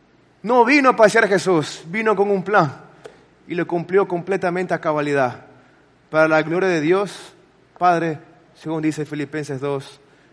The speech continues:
del nueve al once. Verdadero significado de Navidad es este. Es que Jesús tuvo que venir a la tierra a morir por ti y por mí. Y después de esto, le pregunto a usted,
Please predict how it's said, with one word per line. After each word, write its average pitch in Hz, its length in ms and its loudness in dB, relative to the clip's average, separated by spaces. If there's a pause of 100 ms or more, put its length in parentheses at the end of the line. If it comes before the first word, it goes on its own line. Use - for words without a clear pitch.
(120)
del 135 100 -12
nueve 143 200 -4
al 135 80 -2
once. 120 280 -8 (1800)
Verdadero 151 600 0
significado 160 600 -6
de 156 60 -2
Navidad 147 640 -4 (540)
es 139 180 -10
este. 113 360 -12 (880)
Es 139 80 -14
que 151 100 -14
Jesús 139 380 -10
tuvo 151 220 -4
que 147 100 -8
venir 135 180 -4
a 147 60 -4
la 127 140 -8
tierra 139 300 -6
a - 20 -6
morir 127 300 -8
por 123 160 -12
ti 147 280 -10 (1040)
y 131 100 -12
por 123 180 -8
mí. 107 180 -12 (2500)
Y 202 40 -8
después 240 280 2
de 240 60 6
esto, 214 280 0 (600)
le 165 100 -8
pregunto 196 400 0
a 196 40 2
usted, 190 240 -2